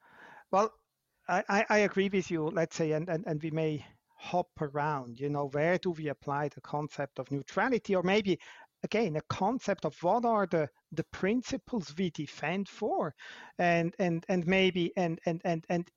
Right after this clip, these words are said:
and what are other principles where that we are maybe more flexible? You know, I think that's probably a bit at the heart, you know, behind this conversation. And, and I think, uh, yeah, now are we, were you just elaborating on, on, on, on client engagement, you know, which, which is one area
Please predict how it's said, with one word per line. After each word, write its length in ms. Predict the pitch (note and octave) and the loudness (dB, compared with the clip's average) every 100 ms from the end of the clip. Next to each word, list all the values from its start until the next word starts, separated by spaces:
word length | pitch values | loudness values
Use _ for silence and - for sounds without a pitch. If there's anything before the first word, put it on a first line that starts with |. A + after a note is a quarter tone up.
| _ _ _ | _ _ _
and 120 | E3 D3 | -4 2
what 160 | G3 G3 | 2 4
are 160 | F3 - | 2 2
other 240 | A3 A#3+ | 2 2
principles 640 | - G#3+ G#3+ - G3 E3 F3 | 2 2 2 0 -6 -2 2
where 160 | F3+ | 2
that 180 | F3 C#3 | 2 0
we 120 | E3+ | 0
are 100 | D#3+ | 2
maybe 260 | D3+ C#3+ C#3 | 0 -2 -4
more 180 | C3 B2 | -4 -6
flexible? 600 | - D#3+ - D3+ B2+ - | -4 -4 -4 -10 -10 -10
You 80 | D3+ | -4
know, 160 | D3+ C#3+ | -2 -2
I 80 | C3+ | -2
think 200 | E3+ - | -2 0
that's 260 | F#3+ - - - - | 0 0 -10 -16 -14
probably 340 | - G#3 G#3+ F3+ | 0 2 4 4
a 40 | |
bit 200 | E3+ F3 | 2 0
at 100 | D3+ - | -2 -2
the 80 | B2+ | -8
heart, 500 | - E3+ E3 C#3+ B2+ | 0 0 0 -2 -4
you 80 | D#3 | -2
know, 220 | D3+ D#3+ | -2 -2
behind 340 | D#3+ C3 D3+ D3+ | -2 -2 -2 -4
this 140 | D3+ - | -6 -8
conversation. 720 | - C3+ C#3 A#3+ B3 F3+ D#3+ | -8 -8 0 2 2 0 -2
And, 140 | F3 | -2
and 120 | F#3 | -2
I 80 | E3 | 0
think, 260 | F3 E3 - - - - _ _ _ E3 | 0 -2 -4 -16 -20 -20 _ _ _ -2
uh, 260 | D#3 D#3 - | 2 0 0
yeah, 260 | E3 F3+ | 2 2
now 320 | D3+ D#3+ F#3 F3+ | 2 0 2 2
are 220 | E3 D#3+ | 2 2
we, 200 | D#3+ D3 - - | -2 -4 -8 -4
were 160 | E3+ E3 | 0 0
you 140 | D#3 | -2
just 300 | E3+ E3 - - | -2 -4 -4 -2
elaborating 920 | F3 F#3+ F#3 E3+ D#3+ D3+ - D#3 D3+ - | 0 0 0 2 2 0 -2 -2 -2 -6
on, 420 | C#3+ C3+ C3 C3+ - | -4 -2 -2 -6 -6
on, 220 | C#3 C3 D#3 | -6 -6 -6
on, 140 | D3+ | -4
on 140 | F3 D3 | -4 -4
client 560 | - E3 F3 F#3+ E3 E3 | -2 0 2 0 -2 -4
engagement, 720 | C#3+ F3+ A#3+ - F3+ F#3 - | 0 0 0 -2 -6 -8 -8
you 80 | D#3+ | -4
know, 180 | E3 G3 | -2 0
which, 300 | F3+ F3 - | 0 -2 -4
which 200 | E3+ F3 | -2 -2
is 140 | C#3 | -2
one 240 | C#3+ D3+ C#3 | -2 0 0
area 340 | F3 E3 | -2 -2